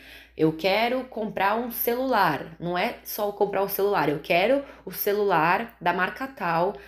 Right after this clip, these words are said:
da cor tal, do modelo tal, até o mês tal". E aí vocês vão colocando assim da forma bem,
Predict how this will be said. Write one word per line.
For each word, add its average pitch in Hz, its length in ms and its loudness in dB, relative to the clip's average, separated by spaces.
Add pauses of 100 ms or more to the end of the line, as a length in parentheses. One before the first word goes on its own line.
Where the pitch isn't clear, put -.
da 165 100 -4
cor 202 280 0
tal, 175 340 2
do 185 100 -6
modelo 180 420 0
tal, 226 420 2 (240)
até - 480 2
o 277 100 0
mês 254 360 -2
tal". 139 480 -2 (380)
E 165 80 -2
aí 170 80 4
vocês 170 220 -2
vão 190 140 -2
colocando 202 500 0
assim 214 240 -4
da 208 140 0
forma 196 320 -2
bem, 190 480 0